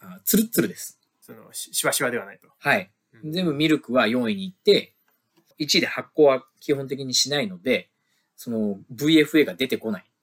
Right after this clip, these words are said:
Speaker 1: で、
Speaker 2: なるほど。
Speaker 1: ブイエフエーのガスが出てくるから、それを吸収しようとして、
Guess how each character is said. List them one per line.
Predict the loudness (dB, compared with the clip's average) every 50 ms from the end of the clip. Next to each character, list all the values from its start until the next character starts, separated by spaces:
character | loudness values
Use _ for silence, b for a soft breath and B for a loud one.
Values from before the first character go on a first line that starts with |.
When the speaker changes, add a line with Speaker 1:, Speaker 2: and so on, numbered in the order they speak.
| _ _ _ _ -4
Speaker 1:
で、 | -2 0 0 0
Speaker 2:
な | -2 -8
る | -14
ほ | -16
ど。 | -6 -4 0
Speaker 1:
ブ | 2 4
イ | 4 6
エ | 4 4
フ | 2 -2 -2 2 6
エ | 8 8 8 6
ー |
の | 4 0 0 0 -2 -4 _ -4
ガ | 0 0 0 0
ス | 0 0 2
が | 2 2 2
出 | 2 2
て | 2 2
く | 2 2
る | 2 2
か | 2 2
ら、 | 2 2 0 b b b b b
そ | -6 -2 4
れ | 4 4
を | 4 2
吸 | -2 -2 -2 -2 -2
収 | -2 -2 -2 0
し | 0 0 0 0
よ | -2 -4
う | -4
と | -4 -4
し | -4 -2
て、 | 0 0 0 0 -2